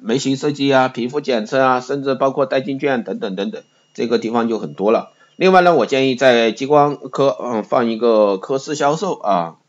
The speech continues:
可以做后续的个人抗衰老定制和感情的铺垫。低价项目销售做的是会所式销售，不是治疗前销售，而是治疗后的后续治疗。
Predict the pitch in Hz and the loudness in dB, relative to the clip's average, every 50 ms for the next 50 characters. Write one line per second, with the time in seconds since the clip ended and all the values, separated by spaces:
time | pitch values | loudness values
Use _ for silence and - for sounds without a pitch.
0 | _ _ _ - 139 131 117 110 - 131 123 127 139 135 131 143 127 120 104 - | _ _ _ -4 -2 -2 -2 0 -2 -2 -2 0 -2 -2 -2 0 -2 -2 -2 0
1 | 139 123 120 120 - 139 131 127 139 127 127 113 92 95 117 120 120 - 120 113 | 0 0 0 -2 -2 -4 -4 -2 -2 -2 0 0 -2 -2 -4 -4 -6 -4 -4 -6
2 | 101 - 95 98 104 - - 87 - - - - 98 95 - - 113 - 143 135 | -4 -4 -6 -6 -6 -6 -10 -14 -14 -16 -12 -12 -12 -12 -10 -12 -10 -8 -8 -8
3 | - - _ _ _ _ _ _ _ _ _ _ - 190 196 214 196 190 - 190 | -8 -10 _ _ _ _ _ _ _ _ _ _ -6 0 2 2 4 4 2 2
4 | 175 175 170 170 156 147 143 165 156 160 160 175 160 147 147 160 139 123 117 - | 4 4 6 6 6 6 4 4 2 2 2 2 0 0 0 0 -2 -2 -2 -2
5 | 139 127 120 117 113 110 107 - 196 190 165 - 87 82 - - 92 90 - 92 | -2 -2 0 2 0 0 0 0 0 0 0 0 -4 -8 -8 -8 -8 -6 -4 -6
6 | 92 - - 92 - _ _ _ 95 104 - - 135 123 - - 143 135 104 104 | -6 -6 -8 -12 -14 _ _ _ -10 -10 -6 -4 -4 -6 -4 -4 -4 -2 -2 -2
7 | 101 - 92 87 90 - 95 101 98 92 - - _ _ _ _ _ _ _ _ | -4 -4 -6 -8 -6 -6 -6 -6 -6 -8 -12 -14 _ _ _ _ _ _ _ _
8 | _ - 110 127 127 151 139 - 156 143 127 120 120 165 147 117 95 - - 185 | _ 0 0 0 0 -2 -4 -2 2 2 2 2 2 0 0 0 0 -2 -2 -2
9 | 170 143 - 151 135 - 127 117 101 85 85 87 - | -4 -2 -2 -6 -6 -4 -4 -4 -4 -4 -6 -8 -10